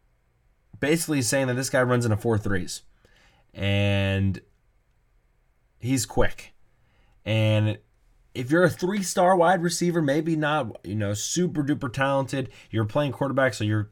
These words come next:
your wide receiver skills aren't, uh, extremely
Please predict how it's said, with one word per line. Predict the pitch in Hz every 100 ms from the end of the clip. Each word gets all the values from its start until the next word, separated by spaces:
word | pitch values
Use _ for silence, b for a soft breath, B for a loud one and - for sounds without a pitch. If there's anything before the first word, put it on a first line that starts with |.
| -
your | 104 104
wide | 98 120
receiver | 120 107 123
skills | 107 120 110
aren't, | 107 107 98 - B B B B B
uh, | 87 87
extremely | 92 - - - - 135 135 127 117 107 92